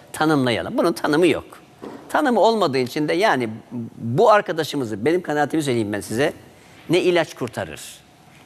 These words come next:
ne ameliyat kurtarır, ne kemoterapi kurtarır, ne de radyoterapi kurtarır. Hiçbir şey buna fayda vermez. Onun için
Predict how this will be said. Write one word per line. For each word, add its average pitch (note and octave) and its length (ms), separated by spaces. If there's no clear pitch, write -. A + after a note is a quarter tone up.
ne D3+ 140
ameliyat C#3+ 520
kurtarır, G#2 500
ne C#3+ 200
kemoterapi B2+ 680
kurtarır, A#2 500
ne B2+ 120
de C#3 100
radyoterapi A2+ 560
kurtarır. - 480
Hiçbir F3 520
şey C#3+ 220
buna B2 160
fayda G#2 340
vermez. F2+ 440
Onun E3 120
için G2 280